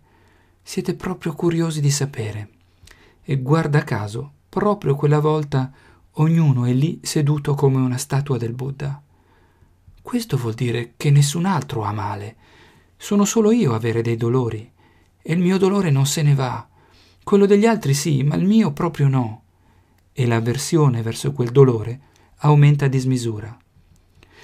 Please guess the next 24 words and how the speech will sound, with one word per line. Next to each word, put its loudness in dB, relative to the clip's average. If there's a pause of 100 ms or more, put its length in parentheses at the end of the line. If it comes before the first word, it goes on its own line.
(140)
Il 0
mio 2
insegnante -2
continua 4
a 4
dire 0
che -2
tutto -2
è 4
anicca, -2
anicca, 0 (320)
impermanente, 0
impermanente. -2 (680)
Sarà 0
anche 0
vero, 0 (220)
ma -4
questo -2
dolore 0
è 0
permanente, -2 (260)
non 2
è 2
impermanente. -6